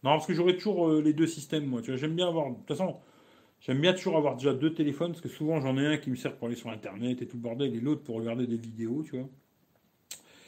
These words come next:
Et, euh, par contre, j'aimerais beaucoup un téléphone, ça oui, avec deux sim et carte S D. D'ailleurs, tu vois, le Redmi Note huit, il le fait. Ce qui est une bonne chose, tu vois.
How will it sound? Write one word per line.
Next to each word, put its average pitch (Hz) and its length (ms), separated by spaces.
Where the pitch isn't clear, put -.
Et, 135 180
euh, 117 720
par - 160
contre, 208 180
j'aimerais 151 280
beaucoup 190 480
un 170 80
téléphone, 160 500
ça - 200
oui, 151 300
avec 120 320
deux 180 140
sim 196 380
et 170 100
carte - 280
S 139 180
D. 107 200
D'ailleurs, 120 320
tu - 120
vois, 160 300
le 127 200
Redmi 151 280
Note 135 240
huit, - 320
il 170 160
le 151 80
fait. - 200
Ce - 100
qui - 140
est - 20
une 151 120
bonne 131 140
chose, - 200
tu - 80
vois. 90 100